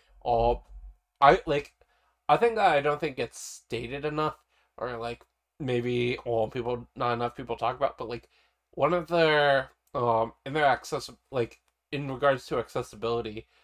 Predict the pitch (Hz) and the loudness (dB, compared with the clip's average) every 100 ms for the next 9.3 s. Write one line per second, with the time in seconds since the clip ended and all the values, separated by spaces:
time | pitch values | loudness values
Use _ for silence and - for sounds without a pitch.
0 | _ - - - - 135 135 135 123 139 | _ -6 -6 -6 -2 2 2 0 -4 -6
1 | 123 - 110 110 - 127 123 113 110 - | -6 -8 -6 -8 -8 -8 -6 -8 -10 -4
2 | 127 135 - 110 - 110 110 110 110 113 | -2 -2 -6 -12 -8 -8 -8 -10 -10 -8
3 | 110 110 110 _ _ _ _ - 120 - | -8 -8 -10 _ _ _ _ -10 -10 -2
4 | 123 113 127 117 117 - - 110 - 117 | -2 -2 -2 -4 -4 -10 -4 -4 -4 -6
5 | 113 131 - 117 104 107 - 110 113 110 | -4 -4 -6 -8 -8 -10 -6 -4 -2 -2
6 | 110 113 113 113 117 113 110 - - 131 | -2 -6 -8 -6 -6 -6 -8 -14 -12 -2
7 | 135 120 120 113 113 107 - 98 123 131 | -2 0 -4 -4 -4 -6 -6 -14 -12 -12
8 | - _ _ _ _ 113 135 120 120 - | -14 _ _ _ _ -10 -6 -4 -6 -4
9 | 113 113 113 | -4 -6 -8